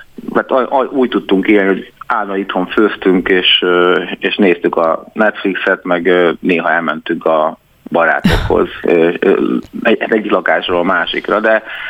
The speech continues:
Speaker 1: hát megmondom őszintén, ez nagyon, nagyon inger szegény volt ez az élet. A, a sportolást az igazából nem érintette, mert nálunk a, a sportolás az mindenki számára egy, egy olyan napi, napi egy órás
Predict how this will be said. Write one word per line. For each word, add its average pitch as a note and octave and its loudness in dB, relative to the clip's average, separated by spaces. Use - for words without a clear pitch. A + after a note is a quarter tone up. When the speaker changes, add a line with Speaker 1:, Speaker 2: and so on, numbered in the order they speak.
Speaker 1:
hát A#2+ -4
megmondom G#2 2
őszintén, F#2 0
ez F#2+ 2
nagyon, F#2+ 0
nagyon F2+ 0
inger D#2+ 2
szegény D#2 0
volt D#2+ 0
ez F#2 2
az F2+ 2
élet. A2+ 4
A, C#3 -2
a B2+ -2
sportolást B2+ 0
az - -8
igazából A#2+ 2
nem A2 2
érintette, F2 2
mert F#2 -2
nálunk F#2 -2
a, F2+ 4
a F2 -4
sportolás F#2+ 0
az F2+ -6
mindenki F2+ 0
számára E2+ 0
egy, D2+ -2
egy F2 -2
olyan F2+ 2
napi, F2 0
napi F2+ 2
egy E2+ 2
órás D#2 0